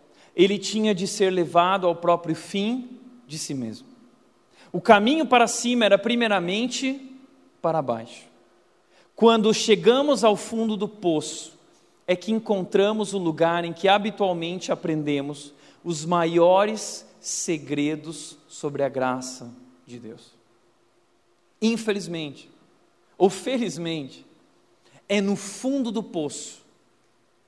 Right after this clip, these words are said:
que nós encontramos a graça de Deus. Por isso, se você chegou no fundo do poço, eu quero te dar uma boa notícia.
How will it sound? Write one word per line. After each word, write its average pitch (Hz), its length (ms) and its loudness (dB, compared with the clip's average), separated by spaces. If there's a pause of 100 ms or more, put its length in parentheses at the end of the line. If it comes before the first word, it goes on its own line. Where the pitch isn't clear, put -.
(380)
que 180 160 -4
nós 165 720 -4
encontramos 139 1040 -6
a 127 100 -6
graça 123 580 -6 (140)
de 117 140 -14
Deus. 104 380 -16
Por 214 160 -4
isso, - 400 -8 (1040)
se - 160 -8
você 185 280 -2
chegou 196 360 -2
no 196 80 -4
fundo 196 340 -8
do 175 140 -10
poço, - 580 -8 (1000)
eu 165 80 -6
quero 170 200 2
te 165 120 -8
dar 160 120 2
uma 160 140 -2
boa 143 200 -8
notícia. 143 560 -12